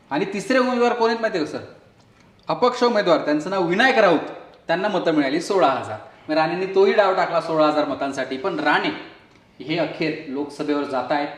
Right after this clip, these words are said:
कोकणमध्ये अखेर त्यांनी विजय मिळवलाय. राणे फॅमिलीसुद्धा आज भावनिक पाहायला मिळाली. सर, राणेंच्या विजयाकडे कसं पाहता? ठाकरेंना त्यांनी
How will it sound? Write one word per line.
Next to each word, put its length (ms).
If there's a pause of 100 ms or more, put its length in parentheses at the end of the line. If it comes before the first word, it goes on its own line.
(300)
कोकणमध्ये 540
अखेर 320
त्यांनी 220
विजय 320
मिळवलाय. 540 (360)
राणे 500
फॅमिलीसुद्धा 680
आज 100
भावनिक 400
पाहायला 280
मिळाली. 300
सर, 160
राणेंच्या 420
विजयाकडे 420
कसं 200
पाहता? 260
ठाकरेंना 480
त्यांनी 320